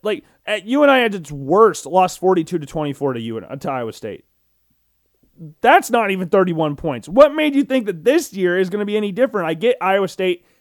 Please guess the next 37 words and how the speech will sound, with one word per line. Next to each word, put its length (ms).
is 240
ranked 540
number 280
seven 320
in 80
the 40
nation. 440
That 260
doesn't 260
matter. 280
If 120
you 140
look 220
at 100
Matt 300
Campbell's 420
starts 500
in 120
his 120
season, 600
Matt 300
Campbell 400
and 80
Iowa 220
State 160
have 120
never 580
started 320
off 260
good. 220
They 100
might 180
have 120
won, 560
but 100
they've 100
been 160